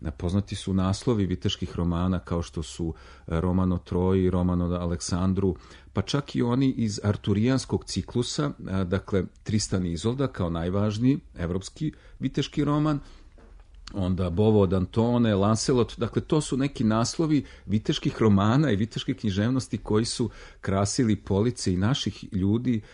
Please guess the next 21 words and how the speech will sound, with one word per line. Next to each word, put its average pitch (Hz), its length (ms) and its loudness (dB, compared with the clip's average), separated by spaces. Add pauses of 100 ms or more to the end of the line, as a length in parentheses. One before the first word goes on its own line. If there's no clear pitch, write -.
(180)
u - 80 -8
srednjem 92 380 0
veku. 73 320 -8 (380)
Na, 87 300 -2
dakle, 107 440 -4
eto, 156 220 -2
svi - 280 -4
neki 160 380 -2
aspekti, 131 640 -4
pa 131 100 -2 (260)
čak - 280 -4
i 139 140 0
viteški 139 400 -2
turniri, 117 600 4 (320)
e, 80 80 -6
su - 140 -8
poznati 101 460 2
kod 98 240 2
nas, 95 160 0
na 90 80 -2
primer, 101 340 2